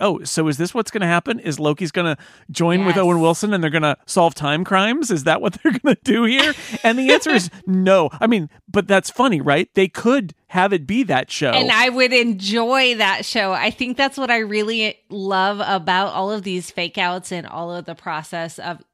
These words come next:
Speaker 2: almost each episode being just a little bit of a different story is I would watch an entire series on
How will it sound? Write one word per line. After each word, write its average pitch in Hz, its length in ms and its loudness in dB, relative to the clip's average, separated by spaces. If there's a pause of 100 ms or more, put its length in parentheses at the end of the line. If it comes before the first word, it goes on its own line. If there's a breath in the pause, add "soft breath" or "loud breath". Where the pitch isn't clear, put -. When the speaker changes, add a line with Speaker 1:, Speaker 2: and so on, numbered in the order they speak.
(140)
Speaker 2:
almost 214 520 -6 (100)
each 202 340 -12
episode 180 580 -10
being 170 400 -10
just - 240 -14
a 175 60 -10
little 156 340 -12
bit 165 400 -8
of 160 120 -12
a 165 80 -10
different 143 380 -16
story 170 600 -8
is 170 160 -10 (100)
I 196 160 0
would 214 180 -6
watch 170 320 -4
an 160 100 -8
entire 156 440 -10
series 185 600 -12
on 180 200 -6